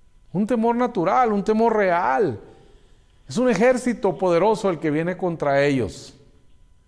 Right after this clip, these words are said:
Lo interesante, hermanos, es cómo es que ese mismo Dios que los liberó ahora está permitiendo esto.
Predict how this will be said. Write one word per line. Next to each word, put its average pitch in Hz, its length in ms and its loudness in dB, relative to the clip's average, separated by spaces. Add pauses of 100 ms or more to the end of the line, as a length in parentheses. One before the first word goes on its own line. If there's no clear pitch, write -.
(920)
Lo 117 40 -10
interesante, 156 640 -6
hermanos, 160 480 -4
es 185 320 -2 (1700)
cómo 175 400 0
es 185 340 -6
que 151 260 -4
ese 151 220 -4
mismo 170 380 -2
Dios 165 320 -2
que 170 100 -4
los 139 180 -2
liberó 117 720 -2 (760)
ahora 143 320 -10
está 160 340 -10
permitiendo 160 720 -6
esto. - 420 -10